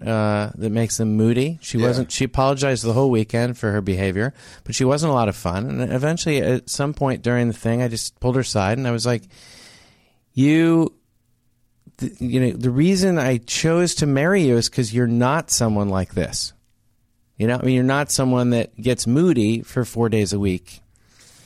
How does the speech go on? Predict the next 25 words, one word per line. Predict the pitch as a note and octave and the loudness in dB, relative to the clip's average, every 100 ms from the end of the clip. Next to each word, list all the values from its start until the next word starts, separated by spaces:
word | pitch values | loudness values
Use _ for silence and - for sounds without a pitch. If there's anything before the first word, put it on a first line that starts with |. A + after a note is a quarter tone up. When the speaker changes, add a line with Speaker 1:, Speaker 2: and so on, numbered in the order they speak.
| - - | -16 -4
Speaker 1:
every | A#2 A#2+ | 0 2
month. | A2 F#2+ B1 | 2 0 -4
Speaker 2:
And | A2+ A#2+ | -10 -8
did | A#2+ | -10
she | - | -10
say | A#2 C3+ | -6 -4
it's | B2 A2+ | -4 -6
because | A2+ G#2 G#2 | -8 -6 -6
of | G#2 | -6
pregnancy-related | F#2+ G2+ A2+ A#2 C#3 C3+ C#3 D3 C#3 | -8 -10 -8 -8 -8 -6 -2 -2 0
stuff | - D3 C3+ | 2 2 4
at | |
all? | D#3 E3 | 2 2
Speaker 1:
Uh, | C4 - D3 D#3 | 0 0 2 2
breastfeeding, | D3+ B2+ C#3 C3 - C#3 C3+ C3 C3 B2+ A#2+ | 2 2 4 0 0 0 2 4 2 2 0
being | C3 B2+ | 0 -2
tired, | - A#2 B2 A#2+ A#2+ A#2+ | -2 0 2 2 2 2
Speaker 2:
Yeah. | A2+ | 0
Speaker 1:
you | A#2 | 0
know, | A2+ | 2
the | A2+ | 2
whole | A#2 | 0
thing, | - A#2 A2 G#2+ G#2+ | 0 0 0 0 0
maybe | G#2 G#2 | -2 -2
something. | G#2 A2 G2+ G#2+ G2+ | -2 -4 -2 -4 -4